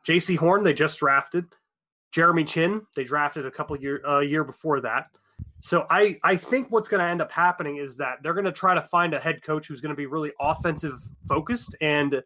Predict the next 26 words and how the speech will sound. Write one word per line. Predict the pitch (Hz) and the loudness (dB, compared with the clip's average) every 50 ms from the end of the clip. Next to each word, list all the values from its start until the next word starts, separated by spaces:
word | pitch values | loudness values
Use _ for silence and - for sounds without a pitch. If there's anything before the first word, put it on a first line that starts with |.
| _ _ _ _ _ _ _ _ _ _ _ _ _ _ _ | _ _ _ _ _ _ _ _ _ _ _ _ _ _ _
hire | - - 190 190 185 180 170 | 0 2 4 4 6 6 6
a | 156 | 4
defensive | - 170 170 170 185 156 - 143 | 4 0 2 2 0 0 0 -6
coordinator | - - 156 165 160 147 143 143 135 | -6 -2 0 2 2 2 0 -2 -2
who | 135 135 | -2 -4
will | 131 | -6
handle | 131 - 151 143 131 139 - - | -6 -6 -6 -6 -4 -6 -6 0
all | 143 147 139 135 | 0 0 0 2
that | 139 127 113 120 | 0 -2 -2 -4
shit. | - - - - 131 110 - _ | -8 -12 -10 -10 -10 -10 -10 _
And | - 151 151 | -6 -2 2
maybe | 180 202 208 226 220 | 4 4 4 4 2
it's | 208 214 | 2 2
Steve | - - 220 208 175 | -2 -4 -4 -4 -4
Wilks. | 139 135 156 131 - - - - - - | 0 0 0 0 -2 -6 -14 -10 -2 0
I | 156 165 175 175 | 2 2 2 0
kinda | 160 - - 214 247 247 - - | -2 2 2 2 2 2 2 2
hope | 160 196 214 - | 2 2 2 2
they | 156 135 | -2 -2
retain | 123 120 127 - - 156 139 127 127 | -2 -2 -6 -8 -6 -10 -8 -8 -12
Steve | - - - 151 143 120 113 | -14 -12 -10 -10 -10 -10 -8
Wilks | 127 127 120 117 - - | -10 -10 -8 -6 -6 -6
in | 139 | -4
that | 131 120 120 - | -4 -6 -6 -8
sense. | - - 120 113 113 - - | -10 -8 -8 -8 -10 -8 -6
Like, | 131 123 | -6 -6